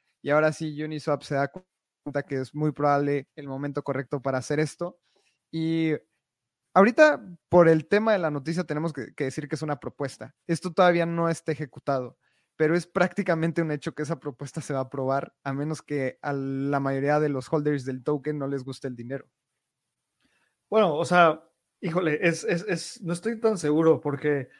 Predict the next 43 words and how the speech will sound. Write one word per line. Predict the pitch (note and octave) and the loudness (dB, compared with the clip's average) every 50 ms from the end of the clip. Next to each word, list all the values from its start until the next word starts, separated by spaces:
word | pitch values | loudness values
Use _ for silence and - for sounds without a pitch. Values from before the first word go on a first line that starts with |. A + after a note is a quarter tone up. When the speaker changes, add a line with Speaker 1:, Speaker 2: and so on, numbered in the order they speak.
| _ _ _ _ | _ _ _ _
Speaker 2:
recordemos | - D#3+ D#3 D#3 D#3+ D#3+ F3 F3+ F#3+ G#3 F3+ | -2 0 2 4 4 4 4 4 4 2 0
que | - F3+ E3+ D#3 D3 C#3+ - - _ _ _ | 0 4 6 6 6 6 2 -4 _ _ _
uno | - F3+ F#3 F#3+ | 0 2 4 4
de | G3+ G3+ | 4 4
los | F3 E3 C3+ | 4 2 0
principales | - D#3 D3 C3 C#3 C#3 - D#3+ D#3 D#3+ D#3+ D#3 | -2 -4 -4 -4 -6 -2 0 2 4 4 2 0
problemas | - - D3 C#3 C#3+ D3+ D#3 D#3+ E3 D3 | -2 -4 -4 -2 0 0 2 2 0 0
de | D3+ D#3+ | 0 0
este | D#3 - D#3 | -2 -2 -8
tipo | D3 - D#3 - D#3+ | -12 -12 -6 -2 0
de | D3+ C#3+ C#3 | 0 0 -2
tokens, | - - D3+ D3+ D3+ - - D#3 G3 A#3+ - | 0 2 2 2 2 -2 -6 -10 -12 -10 -8
o | - C#3+ | -6 -2
sea, | D3+ D#3 D#3 D#3 D3+ | -2 -2 0 0 -2
Uniswap | D3 D#3 F#3 G#3 G#3+ F3 F3+ F3+ F3+ F3+ | 0 0 0 -2 0 0 -2 -2 -2 -2
es | F3 D#3 | -4 -4
un | E3+ E3 | -2 -2
gran | D#3 D#3+ D#3+ D#3+ | 0 0 0 0
proyecto, | D#3 D#3 D3 C#3+ C#3 C3+ - - D3+ F#3+ A#3+ - _ _ _ _ _ _ _ _ _ | 0 -2 -2 -2 -2 -4 -4 -6 -6 -6 -6 -10 _ _ _ _ _ _ _ _ _
pero | _ G#3 G#3 G#3 F#3+ F#3+ F#3 A3 B3 - - _ | _ 6 6 8 8 6 4 4 0 -4 -6 _
también | - D#3 D3+ E3+ F3 | 0 0 0 0 0
hay | F3+ F3+ F3 | 0 0 2
muchos | F3 F#3 G3+ F3+ - - G3+ F#3+ F3+ - - - _ _ _ _ _ _ _ | 2 2 0 0 0 0 0 0 0 -4 -12 -18 _ _ _ _ _ _ _
venture | D3+ E3 E3+ D#3 - F3 D#3+ D#3 | 0 0 2 2 0 -2 -2 0
capitals, | D#3+ D#3 D3+ - D#3+ D#3 - D#3 D3 D3+ F#3+ A#3 - - - _ _ _ _ | 0 0 0 0 -4 -4 0 0 0 0 0 -4 -8 -16 -20 _ _ _ _
o | D#3 C3 | -6 -6
sea, | C#3+ C#3+ | -4 -4
muchos | D#3 D#3 - E3 D3+ | -4 -4 -6 -6 -2
V | D3+ E3 | -2 -2
Cs | D#3+ - - D#3 D3 D3+ G#3 - - - _ _ _ | -2 -2 -2 -2 -2 -2 -4 -6 -12 -20 _ _ _
con | _ - C#3 C#3+ C#3+ C#3+ - - _ - | _ -4 -4 -4 -4 -6 -8 -12 _ -4
una | E3+ F3 F3+ G3 G#3+ A3 A3+ A3+ G#3 | 0 2 4 4 6 6 6 4 4
gran | E3+ F3+ F#3 G3+ G3+ | 4 4 4 4 4
cantidad | - G3+ E3+ E3 E3+ E3 | 0 -2 -2 0 4 4
de | D#3+ D#3+ | 4 4
tokens. | E3 - G3 F3+ F3+ D3 C3+ | 6 2 0 0 0 -4 -6
O | D3 | -4
sea, | C#3 D3+ | -4 -4
yo | D3+ G3 B3 | 0 2 6
voy | A#3+ A3+ A3+ | 8 8 8
a | G3 | 8
votar, | D#3 C#3 - - E3 D#3+ E3+ | 6 4 2 4 4 4 6
obviamente, | F3 D#3+ D#3+ D#3+ D3+ D#3 D#3+ D#3 D#3 E3 E3 E3 | 6 4 4 2 2 2 -2 -2 -2 -2 -2 -2